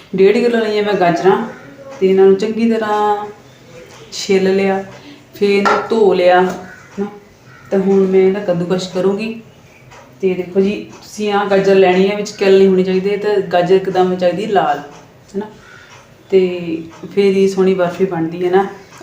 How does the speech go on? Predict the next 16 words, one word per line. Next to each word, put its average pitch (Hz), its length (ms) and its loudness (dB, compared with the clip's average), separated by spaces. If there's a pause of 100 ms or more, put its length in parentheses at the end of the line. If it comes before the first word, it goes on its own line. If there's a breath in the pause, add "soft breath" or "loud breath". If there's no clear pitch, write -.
ਔਰ 180 160 -4
ਮਿੱਠੀ 180 280 -8
ਮਿੱਠੀ 175 240 -8
ਜਿਹੀ, 185 200 2
ਹੈ 208 40 -2
ਨਾ। 277 180 -4 (1600 loud breath)
ਤੇ 196 80 0
ਦੇਖੋ, 185 180 2 (100)
ਗਾਜਰਾਂ 180 280 4
ਦਾ 180 120 6
ਕਿੰਨਾ 185 160 6
ਸੋਹਣਾ 190 380 6 (500 loud breath)
ਲਾਲ 175 320 4
ਸੂਹਾ 190 300 2
ਰੰਗ 170 260 4
ਆ। 214 120 2